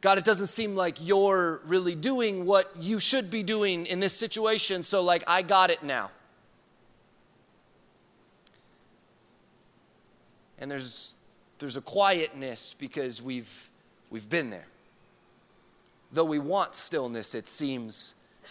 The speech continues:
impossible. It seems impossible. I wanna give you three reasons why the disciples should have been able to be still.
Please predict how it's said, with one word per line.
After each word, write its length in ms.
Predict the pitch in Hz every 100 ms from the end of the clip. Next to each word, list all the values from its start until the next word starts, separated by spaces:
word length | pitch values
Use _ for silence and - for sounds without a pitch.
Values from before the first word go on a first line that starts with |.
| - - _ _ _ _
impossible. 600 | 107 101 98 - - - - _ _ _ _ _ _ _ _ - -
It 40 | -
seems 360 | - 123 104
impossible. 420 | 104 104 95 110
I 60 | 127
wanna 140 | 202
give 100 | 190 156
you 60 |
three 240 | - 185 165
reasons 480 | 147 123 113 113
why 180 | 120 127
the 80 | 120
disciples 500 | 113 107 147 127 113
should 380 | - - 170 139
have 320 | 135 127 107
been 220 | 123 117 110
able 360 | 123 104 101
to 180 | - 117
be 140 | 104
still. 340 | 104 - 101